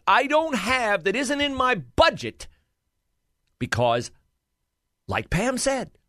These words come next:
I'm a Democrat. This is what I do. I spend money I don't have because, after all, it's not my money. It's somebody else's money." And you know what? Just like John Glenn before him, who ran for president and rang up a huge debt and never paid it,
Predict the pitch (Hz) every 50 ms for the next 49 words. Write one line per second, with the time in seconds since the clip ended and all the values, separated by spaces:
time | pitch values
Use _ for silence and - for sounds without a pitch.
0 | _ - 180 202 254 269 220 277 285 285 - - 190 143 - - - 185 175 233
1 | 226 208 240 247 240 247 208 165 294 320 277 202 127 - _ _ - - 247 -
2 | - - 320 349 349 320 277 233 190 165 151 139 127 117 147 139 120 101 110 120
3 | 104 82 - _ _ _ _ _ - 285 - 311 302 302 311 311 311 - 466 508
4 | 523 523 494 427 - - _ _ - 392 370 - - - 359 370 403 392 392 392
5 | 403 415 440 466 480 480 453 392 285 - - _ _ _ _ _ _ _ _ _
6 | _ _ _ _ _ _ - 349 339 - - 349 415 427 415 415 427 403 440 466
7 | 494 466 - - 320 320 208 226 269 277 254 202 160 120 90 - _ _ _ -
8 | 277 269 269 294 320 311 311 311 311 311 349 392 427 415 - _ - 320 - -
9 | 277 294 269 175 151 123 - 226 262 269 294 285 262 185 202 196 269 302 311 320
10 | 311 277 277 220 - - 359 302 294 320 277 269 277 269 - _ _ _ _ _
11 | - 254 254 208 214 269 294 302 302 277 - 247 - - - 254 311 339 247 240
12 | 220 240 220 196 185 165 147 147 170 196 196 208 208 202 190 - 175 156 - 180
13 | 226 226 202 147 107 98 98 156 165 202 233 - - 180 165 156 147 156 170 196
14 | 220 214 185 175 170 - - - 185 175 156 147 165 233 - -